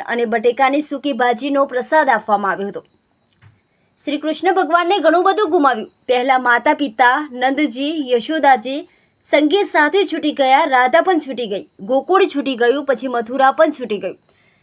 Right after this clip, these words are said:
ના છૂટ્યું તો ફક્ત દેવત્વ, મુસ્કાન અને સકારાત્મક. શ્રી કૃષ્ણ દુઃખી નથી, ઉત્સવના પ્રતીક છે. બધું જ છૂટી જવા છતાં પણ કેવી રીતે ખુશ રહી શકાય છે તે ભગવાન શ્રી કૃષ્ણથી વધારે સારી રીતે કોઈ ન શીખવી શકે.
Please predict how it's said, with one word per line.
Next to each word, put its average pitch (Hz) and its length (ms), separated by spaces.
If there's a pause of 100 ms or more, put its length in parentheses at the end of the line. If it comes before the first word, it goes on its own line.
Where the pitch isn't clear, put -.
(160)
ના 277 180
છૂટ્યું 381 480
તો 427 120
ફક્ત - 360
દેવત્વ, 277 460 (260)
મુસ્કાન 247 640
અને 226 160
સકારાત્મક. 240 840 (300)
શ્રી 233 160
કૃષ્ણ 240 380
દુઃખી 269 360
નથી, 311 320
ઉત્સવના 349 600
પ્રતીક 285 380
છે. - 220 (680)
બધું 294 320
જ 453 220
છૂટી 403 200
જવા 349 260
છતાં 320 340
પણ 311 200
કેવી 285 260
રીતે 285 220
ખુશ 311 400
રહી 262 320
શકાય 220 360
છે 262 200
તે 294 120
ભગવાન 247 380
શ્રી 247 200
કૃષ્ણથી 262 500
વધારે 262 360
સારી 277 400
રીતે 330 260
કોઈ 320 280
ન 330 100
શીખવી 226 340
શકે. 196 340